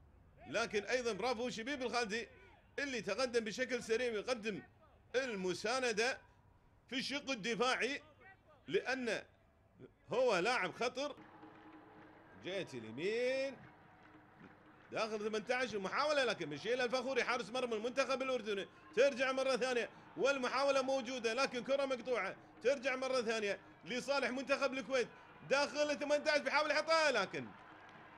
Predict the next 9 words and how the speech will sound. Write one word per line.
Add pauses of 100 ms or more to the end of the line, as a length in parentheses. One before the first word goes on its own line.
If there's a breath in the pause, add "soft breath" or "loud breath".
(840)
لخارج
الملعب. (800)
كرة (100)
الحقيقة
حلوة (500)
قطعها
عبد
العزيز (380)
الكرة